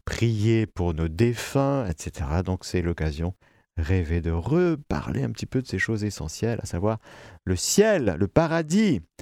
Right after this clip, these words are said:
l'enfer aussi, et puis le purgatoire, ce qu'on appelle nos fins dernières personnelles. Alors confions cette, euh, petite série de catéchèses sur les choses essentielles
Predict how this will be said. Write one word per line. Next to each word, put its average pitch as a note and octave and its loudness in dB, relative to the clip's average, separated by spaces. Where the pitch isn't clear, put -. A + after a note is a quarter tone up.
l'enfer D#3 4
aussi, A2+ 0
et G3+ 4
puis D#3+ 2
le C#3+ 4
purgatoire, D#3 2
ce - -10
qu'on D3 -2
appelle D#3+ 0
nos F#2+ 2
fins B2+ -2
dernières F#2+ -2
personnelles. G2 -6
Alors F2+ 0
confions F2+ -2
cette, - -6
euh, E2 0
petite A2 -4
série G2+ -2
de - -10
catéchèses E2 -4
sur - -6
les E2 -2
choses E2+ -4
essentielles F2 -4